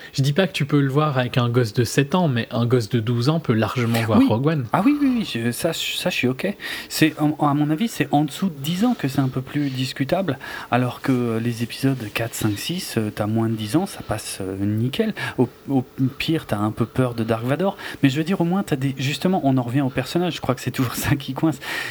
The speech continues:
Speaker 2: c'est que t'as des personnages héroïques auxquels tu vas t'attacher, en fait, que tu vas suivre,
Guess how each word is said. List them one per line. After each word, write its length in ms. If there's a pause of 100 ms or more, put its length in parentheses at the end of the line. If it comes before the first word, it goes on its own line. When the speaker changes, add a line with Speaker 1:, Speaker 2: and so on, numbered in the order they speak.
Speaker 2:
c'est 180
que 140
t'as 160
des 120
personnages 520
héroïques 500
auxquels 280
tu 160
vas 100
t'attacher, 540
en 100
fait, 220
que 100
tu 160
vas 120
suivre, 400